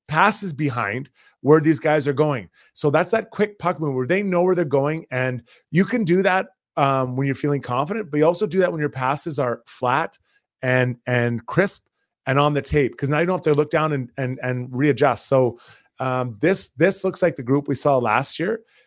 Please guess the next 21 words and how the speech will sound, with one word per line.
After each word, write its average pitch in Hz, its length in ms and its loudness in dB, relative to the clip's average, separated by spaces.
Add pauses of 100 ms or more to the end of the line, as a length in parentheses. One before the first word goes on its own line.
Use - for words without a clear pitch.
(200)
And 127 320 -2
man, 147 260 4
do 131 100 0
they 131 80 2
need 131 180 0
this 120 120 -4
power 120 300 0
play 120 320 0
to - 180 -6
kinda 123 300 -2
get 127 200 0
going, 127 380 2 (260)
'cause 143 140 0
they, 165 240 2
not 185 160 2
only 220 100 0
do 180 100 2
they 156 100 2
score, 156 520 2 (300)
uh, 117 140 -2
Sugar, 131 400 0